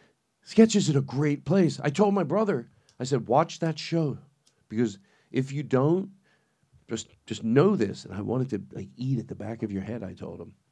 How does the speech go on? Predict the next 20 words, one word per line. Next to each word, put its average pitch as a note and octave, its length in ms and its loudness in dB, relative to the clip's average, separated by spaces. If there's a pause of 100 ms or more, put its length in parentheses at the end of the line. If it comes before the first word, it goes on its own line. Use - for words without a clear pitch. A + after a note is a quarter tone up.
(1400)
Oh, F#2+ 100 -6
the, F2+ 160 -14 (140)
the, F#2+ 180 -14 (120)
the G#2 60 -16
T F2+ 180 -6
V F2 140 -6
went F#2+ 200 -12
down. F#2 240 -16 (400)
Um, G#2 360 2 (380)
you'll, A#2+ 400 2
you'll G#2+ 160 0
be G2+ 140 -4
delusional. G2 720 -4
You F#2+ 100 -8
won't G#2 240 -10
know F#2+ 80 -12
what F#2 180 -12
you're E2+ 120 -16
talking E2 360 -16
about. C#2+ 220 -20